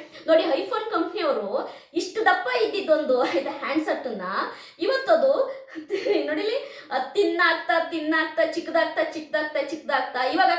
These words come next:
ಕೈಯಲ್ಲಿ ಇಟ್ಕೊಂಡ್ರೆ ಜಾರ್ ಬೀಳುತ್ತೆ, ಅಷ್ಟು ತಿನ್ ಮಾಡಿದಾನೆ. ಅಂದ್ರೆ ಅದ್ರ ಅರ್ಥ ಏನ್ ಗೊತ್ತಾ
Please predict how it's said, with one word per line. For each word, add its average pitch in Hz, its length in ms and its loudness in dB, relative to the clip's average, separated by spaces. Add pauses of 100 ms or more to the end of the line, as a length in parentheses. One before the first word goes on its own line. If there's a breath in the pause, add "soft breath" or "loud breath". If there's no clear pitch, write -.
ಕೈಯಲ್ಲಿ 392 360 2
ಇಟ್ಕೊಂಡ್ರೆ - 380 0
ಜಾರ್ 311 280 4
ಬೀಳುತ್ತೆ, - 320 -2 (260 loud breath)
ಅಷ್ಟು 480 380 0
ತಿನ್ 427 220 2
ಮಾಡಿದಾನೆ. 277 460 0
ಅಂದ್ರೆ 392 280 0
ಅದ್ರ 320 360 4
ಅರ್ಥ 247 200 -2 (160)
ಏನ್ 285 180 0
ಗೊತ್ತಾ 381 400 -6